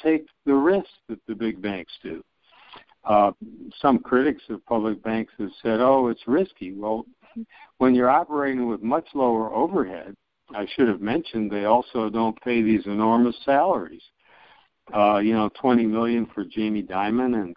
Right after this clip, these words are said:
comparable, uh, or at least very large, uh, salaries, and then bonuses of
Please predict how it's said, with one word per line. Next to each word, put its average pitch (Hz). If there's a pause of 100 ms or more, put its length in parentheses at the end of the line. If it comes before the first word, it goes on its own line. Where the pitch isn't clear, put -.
comparable, 101 (640)
uh, 107
or 101
at 101
least 104 (100)
very 110
large, 104 (100)
uh, 98 (200)
salaries, 113
and 98
then 101
bonuses 120
of 95